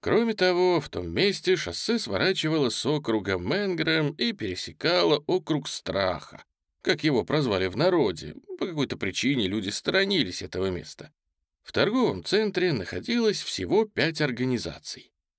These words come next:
Мексиканский ресторанчик Дона Хуана, солярий "Богиня Солнца", Комиссионная лавка под названием "Кто нашел, берет себе", магазин мороженого "Двойной шарик",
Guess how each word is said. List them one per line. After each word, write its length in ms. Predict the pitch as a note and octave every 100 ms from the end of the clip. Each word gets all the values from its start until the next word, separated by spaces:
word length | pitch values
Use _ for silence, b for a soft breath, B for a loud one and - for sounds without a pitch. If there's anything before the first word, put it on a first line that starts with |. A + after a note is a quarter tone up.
| _
Мексиканский 760 | G2 G#2 - F2+ A#3 A#3+ - G2+
ресторанчик 800 | F2+ - F#2 F#2 F2+ - F2 -
Дона 340 | G#2 G#2 F2+
Хуана, 640 | D#2+ - E2 D#2+ G2+ F#3 F#3+
солярий 760 | - - G#2+ G2+ G2 F2+ F2+ F2
"Богиня 540 | F2 F2+ E2+ D#2+ D#2+ D2
Солнца", 580 | - A3+ A3+ - G#3 - _ -
Комиссионная 720 | A#3+ A#3 B3 C4 A3 D3+ B2
лавка 360 | D3+ D3 -
под 160 | - G2
названием 720 | G2 F#2 A2+ A2 G#2 G2+ G2+
"Кто 260 | - - A2+
нашел, 340 | F2+ - E2+
берет 300 | F#2 F3 G#3+
себе", 440 | - B3 C#4 C4+ -
магазин 540 | C#3 B2 G#2+ F#2 A#2
мороженого 720 | G#2 F#2+ G2+ F#2 F#2 F2+ F2+ F2+
"Двойной 420 | F2+ F2 F2+ B2+
шарик", 440 | - B3+ A#3+ A#3+